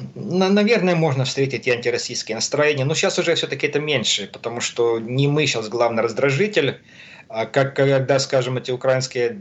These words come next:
дальнобойщики ходят, э,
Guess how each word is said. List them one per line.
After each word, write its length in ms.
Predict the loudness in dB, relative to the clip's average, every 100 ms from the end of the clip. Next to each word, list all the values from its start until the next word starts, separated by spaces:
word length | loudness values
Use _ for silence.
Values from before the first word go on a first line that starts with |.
| -14 -2
дальнобойщики 800 | 0 2 2 2 0 0 -6 -8
ходят, 600 | -10 -2 0 0 -2 -8
э, 680 | -8 -4 -2 -2 -2 -4